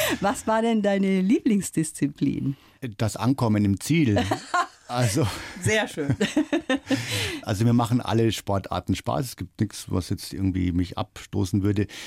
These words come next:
Speaker 2: Es gibt welche, die mache ich besonders gern, zum Beispiel
Speaker 1: Mhm.
Speaker 2: Rennradeln. Es macht ein bisschen weniger Spaß, jetzt bei minus fünfzehn Grad Eis zu laufen, sechs Stunden lang. Das war jetzt nicht so prickelnd. Aber ansonsten, also haben mir alle viel Spaß gemacht.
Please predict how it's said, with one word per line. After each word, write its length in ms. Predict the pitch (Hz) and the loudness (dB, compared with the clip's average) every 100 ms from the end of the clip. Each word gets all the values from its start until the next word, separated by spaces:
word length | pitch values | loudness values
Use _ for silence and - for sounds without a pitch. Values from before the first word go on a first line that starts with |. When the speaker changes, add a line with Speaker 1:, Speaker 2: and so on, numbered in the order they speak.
| - | -18
Speaker 2:
Es 240 | _ 95 - | _ -10 -2
gibt 240 | 120 - | -4 0
welche, 220 | 101 98 | 0 0
die 100 | 95 | 2
mache 200 | 95 90 | 2 2
ich 160 | 90 80 | 0 -2
besonders 420 | - 95 165 156 | -2 2 2 2
gern, 160 | - 113 | 2 2
zum 100 | 101 | 2
Beispiel 260 | 90 80 | 2 2
Speaker 1:
Mhm. 60 | - | 2
Speaker 2:
Rennradeln. 640 | 139 151 123 123 127 123 117 - - | 2 2 2 2 4 2 0 -10 -8
Es 160 | 104 | -2
macht 200 | 113 107 - | 0 0 -2
ein 80 | 113 | -4
bisschen 320 | 117 120 101 | 0 2 2
weniger 340 | 107 113 107 101 | 4 4 4 0
Spaß, 400 | - 95 95 - | -2 -2 -2 -2
jetzt 260 | 90 - | -4 -6
bei 440 | - 85 90 90 87 | -4 -2 0 0 0
minus 380 | 98 104 101 - | 0 2 2 -2
fünfzehn 520 | - 107 104 - 92 | -2 -2 0 0 0
Grad 520 | 82 82 90 - - _ | 0 -4 -4 -8 -18 _
Eis 320 | - 104 107 - | -2 -2 -2 -4
zu 140 | 120 | 0
laufen, 880 | 110 107 120 117 - 123 117 110 - | 2 2 0 -2 0 2 4 0 -2
sechs 220 | - 107 | -6 -6
Stunden 400 | - 117 113 - | -2 0 0 0
lang. 340 | 110 113 113 110 - - - | 0 2 2 0 -6 -18 -12
Das 240 | - 107 | -4 -2
war 140 | 101 95 | 0 0
jetzt 220 | 98 - | -2 -2
nicht 140 | 117 | -2
so 120 | - 104 | 0 -4
prickelnd. 500 | - 135 143 139 - - | -2 0 2 2 -4 -12
Aber 240 | - 110 | -4 0
ansonsten, 520 | 120 120 165 - 135 | 2 2 0 2 2
also 320 | 113 104 107 98 92 | 2 -2 -2 -4 -8
haben 180 | 80 110 | -4 0
mir 80 | 123 | 2
alle 180 | 101 117 | 2 -2
viel 240 | - 127 | 0 -2
Spaß 360 | 110 110 117 - | -2 -2 -2 -2
gemacht. 320 | 117 110 - | 0 0 -2